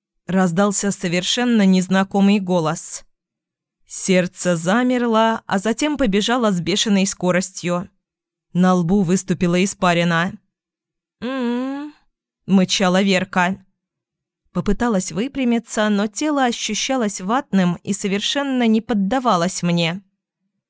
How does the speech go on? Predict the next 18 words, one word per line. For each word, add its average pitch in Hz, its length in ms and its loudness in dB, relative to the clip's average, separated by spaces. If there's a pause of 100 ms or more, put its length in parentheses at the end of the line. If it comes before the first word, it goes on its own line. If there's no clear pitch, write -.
(140)
Снова 185 540 2
скрипнула 190 680 2
дверь, 196 560 -2
и - 120 0
раздались 220 520 0
шаги 220 480 0
ещё 220 480 0
нескольких 185 720 0
пар 190 240 0
ног. 185 480 -2 (840)
«Какие 165 800 0
цыпы!» 139 1200 -4 (960)
протянул 180 560 2
кто-то 190 400 -2
хрипло. 180 640 -2 (1200)
Страх 180 540 -4
сковал 175 480 0
внутренность. 175 1040 -2